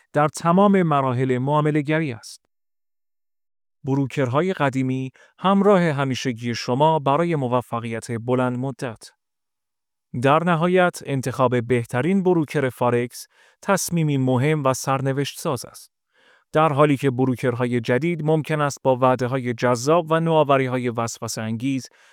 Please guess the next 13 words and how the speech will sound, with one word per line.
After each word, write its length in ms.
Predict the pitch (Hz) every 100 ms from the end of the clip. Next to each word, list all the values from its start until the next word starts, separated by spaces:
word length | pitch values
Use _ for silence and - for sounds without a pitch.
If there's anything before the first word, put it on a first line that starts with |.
| _
شما 320 | - 214 190
را 140 | 156 127
به 120 | 123
سوی 280 | - 123 117
خود 240 | 123 113
جذب 320 | - 131 110
کنند، 420 | - 80 - _ _ _ _ _ _ -
اما 280 | 160 170 160
بروکرهای 720 | 156 156 143 151 127 139 139 -
قدیمی 420 | 135 135 147 185
و 140 | 185
با 160 | 147 135
سابقه 560 | - 123 120 127 123